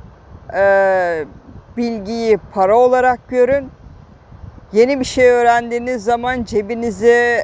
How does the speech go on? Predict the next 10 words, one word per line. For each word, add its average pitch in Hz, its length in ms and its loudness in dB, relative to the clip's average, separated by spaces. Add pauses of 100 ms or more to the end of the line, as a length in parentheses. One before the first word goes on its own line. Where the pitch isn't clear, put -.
banka 220 380 -2
hesabınıza 220 880 0
bir 220 180 0
para 196 320 -2
yatırdığınızı, 254 1040 -2 (400)
ciddi 202 420 -6
bir 240 140 0
para 208 300 0
yatırdığınızı 226 840 0
düşünün. 220 480 -10